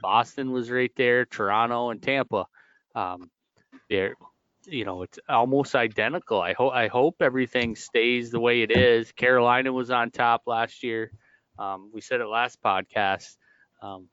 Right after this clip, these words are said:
it just continues to be the same. Um, you know, the Central's what I keep an eye on, you know, I don't wanna say, say it again, which I said Colorado is gonna win the Stanley Cup.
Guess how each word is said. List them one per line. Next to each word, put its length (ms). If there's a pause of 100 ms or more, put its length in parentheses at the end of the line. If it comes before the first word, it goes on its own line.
(440)
it 100
just 300
continues 500
to 60
be 140
the 100
same. 560 (200)
Um, 280 (580)
you 80
know, 140
the 100
Central's 640
what 120
I 260 (180)
keep 180
an 80
eye 280
on, 440
you 140
know, 300 (680)
I 60
don't 140
wanna 220
say, 520 (140)
say 300
it 60
again, 600
which 460 (480)
I 160
said 280
Colorado 560
is 100
gonna 180
win 140
the 60
Stanley 400
Cup. 420